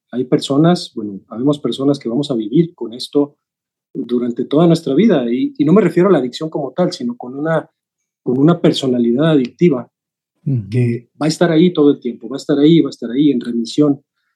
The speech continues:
Speaker 1: Y yo hablo también de que <clears throat> todo el ser humano,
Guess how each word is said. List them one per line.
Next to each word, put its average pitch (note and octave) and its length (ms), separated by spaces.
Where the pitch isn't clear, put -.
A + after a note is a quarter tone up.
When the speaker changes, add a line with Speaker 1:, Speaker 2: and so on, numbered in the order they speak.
Speaker 1:
Y B2+ 120
yo C#3 100
hablo D3 240
también C#3 320
de D3 140
que A2+ 400
<clears throat> F3+ 640
todo D#3+ 200
el D#3+ 60
ser D#3 140
humano, D#3 500